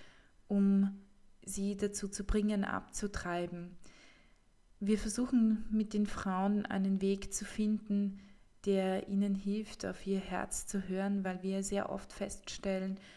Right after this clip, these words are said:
dass diese Frauen eigentlich das Kind doch gerne hätten und in der Beratung auch in, durch viele verschiedene Fragen, die wir stellen, herauskommt,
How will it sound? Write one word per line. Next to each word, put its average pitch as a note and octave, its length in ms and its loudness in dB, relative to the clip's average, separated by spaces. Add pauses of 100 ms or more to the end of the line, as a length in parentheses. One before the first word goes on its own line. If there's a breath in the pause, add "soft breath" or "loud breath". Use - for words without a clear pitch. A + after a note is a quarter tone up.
(220 loud breath)
dass - 220 -12
diese G3+ 240 0
Frauen F#3 420 -2
eigentlich F#3 480 -6
das - 180 -6
Kind G#3 440 -4
doch G#3 160 -8
gerne F#3 240 -2
hätten F#3 560 -2 (500 loud breath)
und F#3+ 640 4
in F#3+ 360 0
der F#3+ 80 2
Beratung G3 880 0 (480 loud breath)
auch F3+ 500 0
in, F#3+ 580 -2 (180)
durch - 260 -6
viele G3 240 2
verschiedene G3 540 0
Fragen, F#3+ 500 0
die G3 160 -4
wir G3+ 100 2
stellen, F#3+ 560 -2
herauskommt, G3 840 0